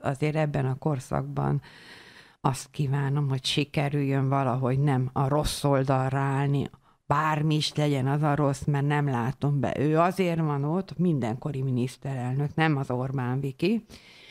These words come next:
hogy hát ugye valami felelősséggel legyen az itt lévő emberek iránt, tehát a magyar országi lakosság iránt, és képviselje azt. Hát azért, ö, ö,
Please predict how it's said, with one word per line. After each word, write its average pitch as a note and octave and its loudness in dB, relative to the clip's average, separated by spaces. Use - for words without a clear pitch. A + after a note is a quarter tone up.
hogy F#3+ 0
hát - -8
ugye G#3 0
valami F3+ 2
felelősséggel D3+ 2
legyen D#3 4
az D3+ 2
itt D3+ -2
lévő D3 4
emberek C#3 2
iránt, B2 0
tehát C#3+ -4
a C#3+ 0
magyar C#3 2
országi C#3 0
lakosság A#2+ -2
iránt, G2+ -2
és C3 -4
képviselje B2 -4
azt. B2 -4
Hát - -10
azért, - -6
ö, C#3 -2
ö, D3 0